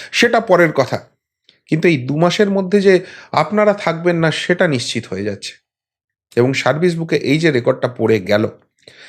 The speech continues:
এই যে দাগটা পড়ে গেল, এটার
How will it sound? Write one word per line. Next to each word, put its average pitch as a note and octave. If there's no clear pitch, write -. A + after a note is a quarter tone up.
এই G3
যে A3+
দাগটা F3+
পড়ে G#3+
গেল, C#3
এটার G3